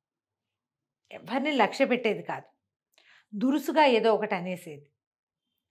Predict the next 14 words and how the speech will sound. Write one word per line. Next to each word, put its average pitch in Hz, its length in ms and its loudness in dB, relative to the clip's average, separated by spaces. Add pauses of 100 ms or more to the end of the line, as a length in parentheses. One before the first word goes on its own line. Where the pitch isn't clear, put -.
(140)
"ఏం 202 160 -4
బాగుండలేదు, 285 480 0 (160)
ఏం 208 100 -2
బాగుంది?" 330 460 2
అలా 214 220 2
మాట్లాడేది. 190 520 -6 (840)
సరే 330 220 8
పిల్ల 285 260 4
పెద్దదైంది, 196 540 0 (880)
అమ్మాయికి 277 800 2 (100)
పెళ్లి 254 180 4
కొడుకుని 214 380 2
చూద్దాం 165 280 -2
అనుకున్నారు. 156 460 -16